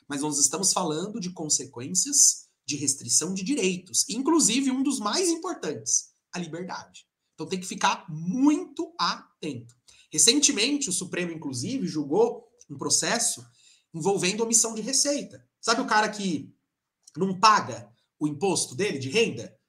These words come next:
Nós tivemos agora o imposto de renda, né? O cara que não paga o imposto de renda. E aí o que que acontece com ele? Omissão de rendimentos. E ro-, e omissão de rendimentos pro Supremo, pessoal, foi considerado também omissão de rendimentos,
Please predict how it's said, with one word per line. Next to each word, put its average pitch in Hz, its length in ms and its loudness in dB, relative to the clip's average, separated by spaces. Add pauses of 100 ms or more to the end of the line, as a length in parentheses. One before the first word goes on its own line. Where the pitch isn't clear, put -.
Nós 123 100 -10
tivemos 160 220 -2
agora 170 460 2 (240)
o 180 60 -4
imposto 170 280 0
de 180 80 0
renda, 123 260 -2
né? 165 180 -2
O - 100 -10
cara 170 180 0
que 185 120 -4
não 170 100 0
paga 185 240 4
o 160 60 -4
imposto 139 200 -6
de 156 60 -6
renda. 170 340 -2 (220)
E 180 60 2
aí 190 80 4
o 185 40 -8
que - 60 -12
que 233 80 0
acontece 196 400 -2
com 214 100 -6
ele? 320 240 -2 (720)
Omissão 226 340 4
de 226 80 -6
rendimentos. 254 720 -4
E 208 80 -2
ro-, 220 320 -2
e 196 120 4
omissão 240 460 6
de 196 80 -2
rendimentos 180 540 -4
pro 202 160 -8
Supremo, 202 460 -4
pessoal, 156 460 -8 (220)
foi 247 320 2
considerado 285 680 2
também 202 500 -8 (520)
omissão 202 360 4
de 156 80 -6
rendimentos, 175 680 -6